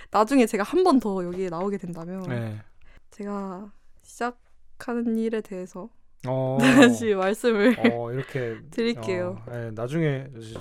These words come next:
Speaker 2: 얘기를 좀 못한 게 좀 있는 것 같아서
Speaker 1: 네.
Speaker 2: 진짜 조-, 빠른 시일 내에 한 번 더 모시고, 예,
Speaker 1: 아,
Speaker 2: 그
Speaker 1: 좋습니다.
Speaker 2: 얘기를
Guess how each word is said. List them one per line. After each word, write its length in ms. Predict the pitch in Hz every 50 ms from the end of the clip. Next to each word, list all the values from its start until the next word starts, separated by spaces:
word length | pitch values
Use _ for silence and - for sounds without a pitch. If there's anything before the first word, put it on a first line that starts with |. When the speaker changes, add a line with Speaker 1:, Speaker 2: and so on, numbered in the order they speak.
| -
Speaker 2:
얘기를 360 | 110 104 110 131 143 175 156 139
좀 200 | - 151 143 120
못한 280 | 107 120 - - 175 170
게 80 | 156
좀 120 | 143 131 117
있는 160 | 117 127 139
것 60 | 139 123 117
같아서 280 | - 120 104 - 127 120
Speaker 1:
네. 140 | 117 214 220 220
Speaker 2:
진짜 200 | 220 202 196 123
조-, 160 | 208 - 139 135 - - - - - -
빠른 260 | 175 180 190 185 175
시일 260 | 156 175 196 185 180
내에 80 | 165 151
한 120 | 147 156
번 120 | 156 151
더 80 | 139 -
모시고, 640 | - - 135 - - 135 127 - 127 120 113 110 104 - - - - -
예, 80 | 113 110
Speaker 1:
아, 100 | 208 202
Speaker 2:
그 60 | 208
Speaker 1:
좋습니다. 360 | 202 - 220 - 131 120 120
Speaker 2:
얘기를 380 | 117 113 107 120 117 110 107 107